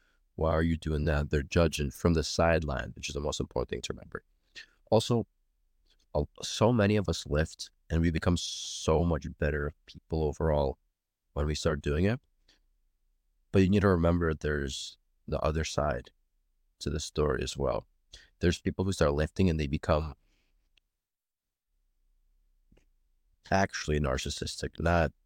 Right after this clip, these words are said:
what society today calls narcissistic, not just confidence or anything like that,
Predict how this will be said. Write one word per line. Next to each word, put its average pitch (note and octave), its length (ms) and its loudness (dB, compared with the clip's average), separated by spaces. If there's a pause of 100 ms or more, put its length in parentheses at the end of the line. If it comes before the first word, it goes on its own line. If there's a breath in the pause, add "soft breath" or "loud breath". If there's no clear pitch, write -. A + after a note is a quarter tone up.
(180)
what D#2+ 260 2 (100)
society C#2+ 680 0 (100)
today D2+ 420 -2
calls - 240 -2
narcissistic, - 560 -6 (340)
not - 240 0
just - 360 -8
confidence - 640 -2
or C2+ 40 0
anything - 200 -4
like - 80 -6
that, D2 180 -2